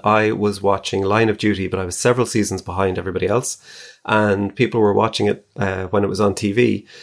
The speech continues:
and a lot of people were live tweeting, and it felt like I was getting very, very dangerously close to spoilers. Um, so I muted all of the terms that I could think of around Line of Duty, all the hashtags that people were using in their tweets.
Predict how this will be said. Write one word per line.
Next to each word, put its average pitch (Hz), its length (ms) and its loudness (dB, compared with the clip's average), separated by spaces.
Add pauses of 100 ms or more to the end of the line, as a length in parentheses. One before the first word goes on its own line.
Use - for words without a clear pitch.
(220)
and 110 240 0
a 107 40 4
lot 110 140 4
of 107 60 -6
people 107 220 -2
were 104 80 4
live 104 300 4
tweeting, 101 560 0
and 95 500 -2 (140)
it 110 340 0
felt 104 380 0
like 95 200 -6
I 98 200 0
was 98 160 -2
getting 98 400 -2 (360)
very, 107 420 2
very 98 260 2
dangerously 92 420 -2
close - 460 -2 (140)
to 92 380 -4
spoilers. - 800 -4 (460)
Um, 95 520 -4
so 107 420 2
I 101 440 2
muted 101 600 0 (140)
all 107 260 2
of 104 80 -6
the - 80 -12
terms 98 640 0
that 95 120 -4
I 92 60 -2
could - 140 -12
think 135 220 0
of 127 220 2
around 107 280 2
Line 101 220 0
of 95 80 -6
Duty, 107 260 -2
all 104 140 4
the 98 80 -4
hashtags 110 500 -2
that 101 80 -12
people 104 240 -2
were 101 80 0
using 104 300 2
in 101 80 0
their 98 100 -2
tweets. - 580 -4